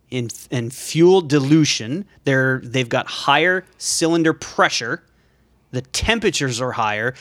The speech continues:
Basically, these engines, they, they just, they're more demanding.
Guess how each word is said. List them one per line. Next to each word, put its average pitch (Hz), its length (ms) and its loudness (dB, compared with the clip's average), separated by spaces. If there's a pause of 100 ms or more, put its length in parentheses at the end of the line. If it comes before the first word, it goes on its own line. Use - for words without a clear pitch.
(200)
Basically, 202 400 0
these 139 260 -4
engines, 127 500 -2
they, 151 160 -4
they 143 240 -6
just, 160 340 -4 (540)
they're 135 280 -2
more 143 500 2
demanding. 120 580 -6